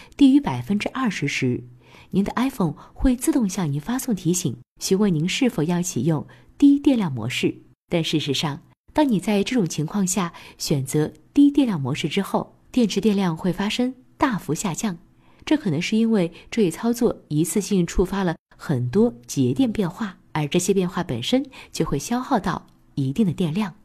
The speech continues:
所以，尝试将手机设为飞行模式，这样做的效果似乎更好。在电池项下，你可以选择启用电池百分比服务，在右上角电量显示符号旁边显示当前电量百分比，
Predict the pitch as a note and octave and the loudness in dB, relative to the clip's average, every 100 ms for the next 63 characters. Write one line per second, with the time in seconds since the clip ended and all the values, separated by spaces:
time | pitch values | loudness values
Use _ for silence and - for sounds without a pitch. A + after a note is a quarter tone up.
0 | _ _ _ _ _ _ _ - F#3+ G3 | _ _ _ _ _ _ _ -2 0 2
1 | D3 - - - - - A#3 C4 C#4 D4+ | -2 -8 -20 -20 -6 0 0 2 2 0
2 | - C3+ C#3 A3+ - A3 D#3+ D#3 - - | 0 -2 0 0 2 2 2 0 -2 0
3 | A3 G#3+ D3+ C3 - F#3+ - - - - | 0 2 0 0 0 0 -2 -20 -20 -2
4 | E4 D4 C#4 A#3 G#3+ A3+ F3+ D#3+ C#3 - | 0 2 0 -2 0 -2 -2 0 0 0
5 | G3+ G3+ F#3 F#3+ D#3 B2 - - _ _ | -2 0 0 0 -2 -6 -8 -18 _ _
6 | - - F3+ F3 F3+ C#4+ G#3+ F#3 G#3 E3 | -6 0 2 2 2 2 2 0 2 0
7 | F3+ D#3 - - E3+ E3+ F#3+ - C3+ D#3 | -2 -6 -8 0 0 2 2 2 -2 0
8 | F#3+ - D#3+ C#3+ - - C4 A3 F#3 G#3 | -2 0 2 0 -2 2 2 2 0 0
9 | G#3 B2+ B2 C4+ - A#2 C3 C3 B2+ - | 0 -2 -2 -2 -2 -4 -2 -2 -2 -8
10 | _ - - D#3+ - A3+ G#3+ G#3 F3+ B2 | _ -8 -4 -2 -2 -2 0 -2 -2 -6
11 | - D#4 C#4+ C4+ A#3 C#3+ C3 F3+ - D#3 | 0 2 4 2 -2 -4 -4 -4 -2 -2
12 | E3 - C3+ F3+ A3+ A#3 - - - D3 | -4 -6 -4 0 0 -2 -16 -16 -6 -4
13 | C3+ F#3 G#3+ A#3+ C#3+ C3+ - _ D4 B3 | -2 -2 -2 0 0 -2 -6 _ 0 2
14 | A#3 F3+ C3+ B2 A#3+ A#3 - | 0 -2 -6 -4 -4 -4 -6